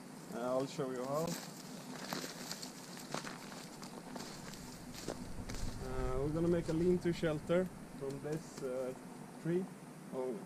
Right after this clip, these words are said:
to the other side. And we will have our heads about here, our feet downwards. We'll have a fire about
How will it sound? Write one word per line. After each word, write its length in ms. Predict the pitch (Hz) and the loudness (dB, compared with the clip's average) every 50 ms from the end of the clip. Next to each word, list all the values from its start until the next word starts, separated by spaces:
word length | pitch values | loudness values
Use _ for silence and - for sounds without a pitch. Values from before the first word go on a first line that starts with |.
| - - | -6 -4
to 140 | - 139 131 | -4 0 2
the 100 | 135 131 | 4 4
other 160 | 123 127 127 | 2 2 -2
side. 300 | - - 151 156 160 170 - - - - - - - - - - - | 0 2 2 2 2 0 -2 -6 -10 -10 -10 -12 -12 -12 -12 -8 -4
And 80 | 123 127 | 0 2
we 80 | 139 139 143 | 2 4 4
will 160 | 139 139 147 | 2 2 2
have 160 | 151 151 139 127 127 | 2 2 2 2 0
our 140 | 143 143 135 135 156 | 0 0 0 0 0
heads 320 | 160 156 156 - - - - - - - - | 0 0 0 -4 -6 -8 -10 -10 -10 -8 -4
about 180 | 123 127 131 - - | -2 -2 -2 -2 0
here, 240 | 165 170 185 190 190 - - - - - - - - - - - - - | 2 4 4 4 2 0 -4 -10 -12 -12 -12 -12 -12 -12 -12 -10 -6 -6
our 60 | 247 | -4
feet 380 | - - - 151 151 160 - - - - - - - - - | -4 -4 -6 -6 -6 -6 -6 -8 -10 -12 -12 -12 -10 -4 0
downwards. 680 | 131 147 151 160 170 180 190 180 175 - - - - - - - - - - - - - - - - | 0 2 2 4 4 4 4 4 2 0 -6 -10 -12 -12 -12 -12 -12 -12 -12 -12 -12 -10 -8 -4 -4
We'll 140 | 123 135 143 | -2 2 2
have 160 | 147 139 127 | 2 2 2
a 60 | 127 | 0
fire 480 | 123 - - 156 156 156 165 175 175 175 - - 143 | -2 0 2 4 4 4 4 4 2 0 0 -2 -4
about 240 | 120 123 123 127 | -2 0 0 0